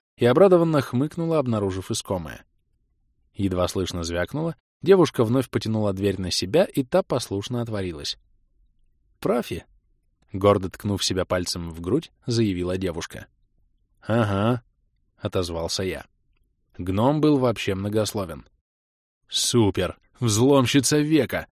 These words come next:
Я заснял всю крутотень!» Остальные закивали.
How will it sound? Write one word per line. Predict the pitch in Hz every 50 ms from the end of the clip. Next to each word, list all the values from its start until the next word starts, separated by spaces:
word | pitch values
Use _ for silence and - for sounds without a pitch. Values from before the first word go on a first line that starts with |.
| _ _ -
Я | - 120 110 107 98
заснял | 92 107 107 - - 135 131 113 101
всю | - - - 135 120
крутотень!» | - - 127 120 131 131 127 - 127 104 92 82 - _ _ _ _ _ _ _ _ _ _ _ _ _ _ _ _
Остальные | - 98 95 - - 92 85 80 80 85 101 127 139
закивали. | 127 113 113 107 - 104 90 82 73 62 - -